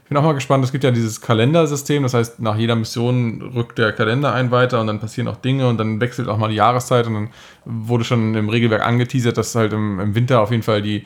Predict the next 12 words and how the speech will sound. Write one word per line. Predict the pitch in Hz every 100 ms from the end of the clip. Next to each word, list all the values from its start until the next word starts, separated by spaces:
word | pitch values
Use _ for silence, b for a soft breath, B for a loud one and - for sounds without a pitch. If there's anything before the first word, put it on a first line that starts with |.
| B
die | - 143 120
Situation | 107 120 104 120 117
auf | 113
jeden | 110
Fall | 87
anstrengender | 147 - 143 131 123
wird, | 123
also | 110 107 107
sowohl | 110
versorgungstechnisch | 104 104 113 117 117 113 107 107
als | 87 -
auch | 101 101